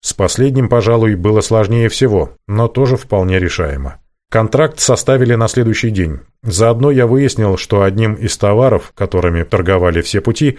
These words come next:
были контрактные бланки. Местные их производить не умели, но спросом они пользовались большим, что совершенно неудивительно.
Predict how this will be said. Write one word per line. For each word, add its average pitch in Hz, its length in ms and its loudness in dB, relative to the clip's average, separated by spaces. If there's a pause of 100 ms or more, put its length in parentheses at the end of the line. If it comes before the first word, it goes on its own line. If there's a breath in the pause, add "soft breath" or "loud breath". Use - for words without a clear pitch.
(120)
были 147 260 2
контрактные 95 800 0
бланки. 71 480 -4 (420)
Местные 127 480 0
их 123 240 -2
производить 110 640 0
не 104 140 0
умели, 139 420 2 (100)
но 104 140 0
спросом 143 420 0
они 117 140 0
пользовались 120 540 0
большим, 107 580 0
что - 220 -6
совершенно 90 440 -2
неудивительно. 101 760 -2